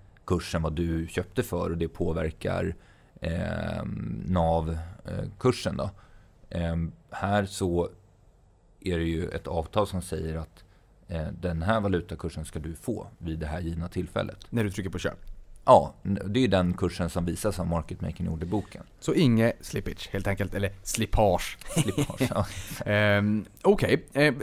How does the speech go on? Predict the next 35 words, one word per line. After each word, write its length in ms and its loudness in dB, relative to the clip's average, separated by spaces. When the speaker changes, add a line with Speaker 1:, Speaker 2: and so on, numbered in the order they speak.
Speaker 2:
men 140 4
sen 140 4
tänker 200 4
jag 60 6
också, 220 4
vilka 420 4
kostnader 500 2
är 120 6
förknippade 800 2
med 140 4
trackers 580 4
och 100 4
hur 360 4
står 320 0
de 260 4
sig 240 2
i 40 2
relation 520 0
till 220 -2
andra 460 2
möjligheter 680 2
med 420 2
samma 480 4
exponering? 760 2
För 100 -2
nu 60 6
har 60 6
vi 80 4
sagt 340 4
att 140 0
inget 400 6
courtage 500 4
över 680 6
tusen 480 2
kronor, 500 6